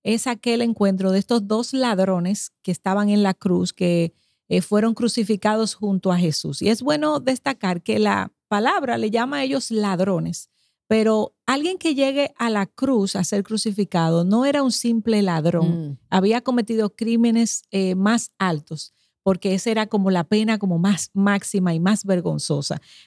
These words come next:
Speaker 1: Pero aquí tenemos el relato de estos dos hombres crucificados junto a Jesús. Eh, y la, y en esta historia, lo que queremos hacer es ver lo que está pasando de dos ángulos.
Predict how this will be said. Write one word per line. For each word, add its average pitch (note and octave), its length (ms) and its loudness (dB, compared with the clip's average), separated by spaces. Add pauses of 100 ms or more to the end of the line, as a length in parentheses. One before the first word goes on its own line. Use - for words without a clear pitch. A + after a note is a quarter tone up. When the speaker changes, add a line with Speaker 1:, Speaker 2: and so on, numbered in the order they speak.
Speaker 1:
Pero B3 340 2
aquí C4 200 -6
tenemos D#4+ 320 -2
el D4 80 0
relato A#3 380 0
de A3+ 80 0
estos A3 240 -4
dos G3+ 200 -2
hombres C4 440 -2
crucificados F#3+ 800 -2 (360)
junto A#3+ 520 2
a A3 120 0
Jesús. B3 540 -2 (300)
Eh, F#3+ 500 2 (100)
y A#3 180 0
la, A#3+ 200 0
y A#3+ 140 2
en A3+ 100 0
esta B3 180 0
historia, A3+ 520 -2 (420)
lo A3+ 220 2
que A#3 120 -4
queremos A#3+ 380 0
hacer G#3+ 300 0
es G3+ 320 -4
ver A3+ 500 0
lo G3+ 220 0
que G#3 60 -2
está G#3 200 -2
pasando A3+ 400 0
de G#3+ 140 2
dos B3 240 0
ángulos. E3+ 560 -2